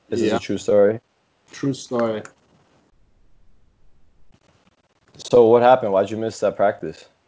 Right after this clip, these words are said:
Speaker 2: Um, I, I either was, I either was sick and I couldn't attend it, or I was just too scared to go and just, like, completely, like,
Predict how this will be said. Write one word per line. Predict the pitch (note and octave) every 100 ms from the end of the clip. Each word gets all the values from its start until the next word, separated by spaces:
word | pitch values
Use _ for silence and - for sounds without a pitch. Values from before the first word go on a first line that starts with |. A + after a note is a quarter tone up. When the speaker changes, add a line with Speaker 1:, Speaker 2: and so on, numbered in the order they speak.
| _
Speaker 2:
Um, | - C3+ C#3 C#3+ C#3 -
I, | C#3 - -
I | D3 E3
either | F#3 G3 C4
was, | A#3 - - _ _
I | C#3+
either | E3+ A3+
was | G3+ -
sick | - - E3 G#3 - -
and | D3+
I |
couldn't | C#3 - E3+
attend | E3 - C3 D3 F#3
it, | G#3+ - _
or | D3+ D3+
I | D#3+
was | E3 C#3+
just | C#3+
too | -
scared | C3+ - C#3 C3 C3+
to |
go | C3+ B2+ C3
and | C3+ A#2 A2+
just, | A2+ -
like, | A#2+ A2+ - _ _ _ _
completely, | C#3 A#2+ A#2+ A#2+
like, | A#2+ A2